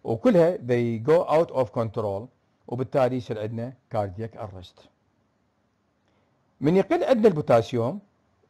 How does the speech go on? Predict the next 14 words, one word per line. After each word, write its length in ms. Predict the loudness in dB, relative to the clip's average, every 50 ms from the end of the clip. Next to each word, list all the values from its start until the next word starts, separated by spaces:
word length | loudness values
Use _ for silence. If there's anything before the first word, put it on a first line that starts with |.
| _ _ _ _ _ _ -6
do 160 | -2 -2 0 2
the 100 | 4 4
opposite، 500 | 4 4 4 2 0 0 -4 -12 -14 _ _ _ _ _ _ -6
make 320 | 0 2 2 2 2 0
it 160 | -4 -6 -4 -4
is 120 | -6 -4
more 200 | -2 -2 -2 -2
difficult 500 | -2 -4 -8 -10 -4 -2 -2 -2 -2 -2
to 120 | -4 -2
reach 360 | -2 0 -2 -2 -4 -8 -16 -20 _ _ _ _ _ _ -4
the 80 | -4 -4
threshold 480 | -2 -4 -8 -4 -2 0 0 0 0 -2 _ _ _ _ _ _ _ _ _ _ _ _ _ _
on 240 | 0 0 2 0 -2
the, 220 | -4 -6 -6 -8